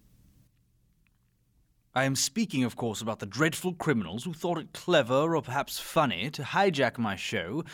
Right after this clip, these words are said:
and inject fear into the lives of my listeners. I struggled with this after the fact, you see. I struggled to consider how anyone could ever desire, even in the darkest places of their souls,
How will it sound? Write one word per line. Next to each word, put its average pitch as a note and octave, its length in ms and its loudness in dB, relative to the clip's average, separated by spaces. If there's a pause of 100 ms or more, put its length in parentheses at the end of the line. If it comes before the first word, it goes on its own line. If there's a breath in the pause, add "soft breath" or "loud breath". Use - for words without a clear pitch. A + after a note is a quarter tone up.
(240 loud breath)
and G3+ 160 6
inject F#3+ 300 4
fear C#3+ 560 6
into A#2+ 180 2
the C#3+ 80 0
lives A#2+ 340 4
of C3 120 -8
my D3+ 160 2
listeners. G#2+ 640 -2 (760 loud breath)
I B2+ 60 -8
struggled E3+ 460 2
with F2+ 180 -10
this - 180 -12
after G#2 220 -12
the F#2+ 80 -12
fact, C#3 320 -2
you F2 80 -14
see. - 300 -14 (260)
I F#3+ 140 0
struggled F3 580 2
to - 80 -6
consider C3 640 0 (180 loud breath)
how D3+ 220 4
anyone G3 420 6
could D3+ 160 0
ever G#3+ 260 6
desire, C3 540 4
even A3+ 300 6
in E3+ 100 6
the D3 100 6
darkest G3+ 600 4
places E3 420 0
of B2 140 2
their A#2+ 160 2
souls, A#2+ 640 2